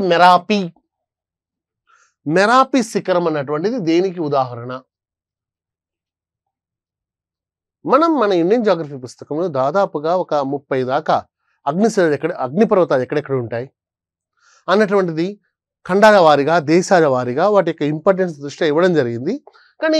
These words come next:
ఇక మౌంట్ మెరాపి మాత్రం మనం ప్రస్తావించలేదు. ఈ మౌంట్ మెరాపి అన్నటువంటిది ఇండోనేషియాలో ఉన్నటువంటి జావా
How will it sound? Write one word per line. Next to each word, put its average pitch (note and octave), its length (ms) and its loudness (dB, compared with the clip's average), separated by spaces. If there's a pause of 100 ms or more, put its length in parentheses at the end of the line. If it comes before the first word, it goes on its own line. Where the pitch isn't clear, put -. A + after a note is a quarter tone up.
ఇక A3 120 -6 (160)
మౌంట్ C4+ 240 0 (140)
మెరాపి F3+ 340 -2 (120)
మాత్రం D#3 320 -8
మనం C#3 140 -8 (240)
ప్రస్తావించలేదు. D#3 720 -6 (840)
ఈ B3 40 4 (120)
మౌంట్ B3+ 260 4 (200)
మెరాపి G3+ 380 2
అన్నటువంటిది D3 520 -2 (840)
ఇండోనేషియాలో B3+ 680 4
ఉన్నటువంటి D#3 520 0 (520)
జావా A#3+ 280 8